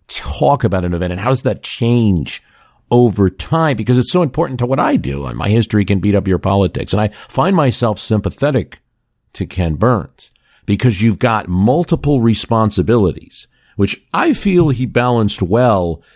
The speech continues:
in the Civil War, that there's lots of interpretations of events. So he had the various professors.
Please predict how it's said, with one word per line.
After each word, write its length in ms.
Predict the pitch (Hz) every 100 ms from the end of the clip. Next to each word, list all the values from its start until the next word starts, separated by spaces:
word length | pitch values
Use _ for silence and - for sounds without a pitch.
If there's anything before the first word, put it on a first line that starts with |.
| _ _
in 200 | 107 101
the 80 | 92
Civil 460 | - 104 85 82 82
War, 520 | 113 110 64 50 - _ _ _ -
that 360 | 85 113 110 104
there's 240 | 113 98
lots 260 | 110 135 156
of 100 | 143
interpretations 920 | 147 131 123 113 - 92 90 92 87
of 120 | 80
events. 640 | 78 78 104 160 - - -
So 140 | - 73
he 140 | 69
had 360 | 71 80 73 67
the 80 |
various 340 | 71 78 76 -
professors. 680 | - - 82 80 80 87